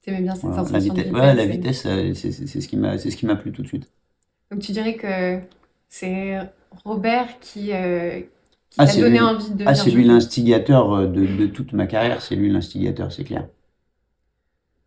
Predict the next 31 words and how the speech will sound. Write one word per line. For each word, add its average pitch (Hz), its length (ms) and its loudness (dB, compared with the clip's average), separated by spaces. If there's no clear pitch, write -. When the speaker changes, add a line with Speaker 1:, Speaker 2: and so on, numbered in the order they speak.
Speaker 1:
Quels 269 200 -8
sont 294 180 -4
les 220 240 -2
aspects, 208 240 -8
euh, 226 380 -2
du 185 120 -8
monde 202 140 -4
des 196 100 -6
courses 220 220 -16
qui - 80 -20
te - 80 -20
fascinent 190 360 -6
le 185 80 -4
plus ? - 460 -18
Speaker 2:
Bah, 101 220 0
je 98 100 -4
dirais 107 380 -2
que, 104 120 -6
je 104 380 -6
dirais 113 260 0
que 117 60 0
c'est 101 160 -2
les, 98 380 4
les 101 200 2
chevaux, 120 340 4
les 110 260 6
hommes, 120 260 6
la 101 120 4
passion 113 440 -2
qu'on 101 280 -2
est, 98 160 2